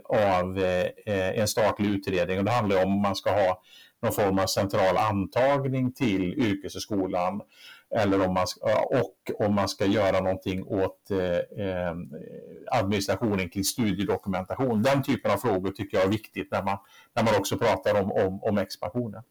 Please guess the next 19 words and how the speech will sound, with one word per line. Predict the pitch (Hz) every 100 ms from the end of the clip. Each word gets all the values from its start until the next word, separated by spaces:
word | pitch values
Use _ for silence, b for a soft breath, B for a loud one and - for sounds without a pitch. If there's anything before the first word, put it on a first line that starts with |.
| _ b b
Men | 113 123 135
jag | 127
tror | 165 123
att | 107
det | -
kommer. | - 139 131 87
Frågan | 87 139 107 110 117
är |
som | 101 104
sagt | 107 104
var | 92 87 b b -
när | 110 95 92
och | 95
hur | 107
mycket | 101 - -
och | 92
i |
vilken | 98 98 98
takt. | 104 104 - -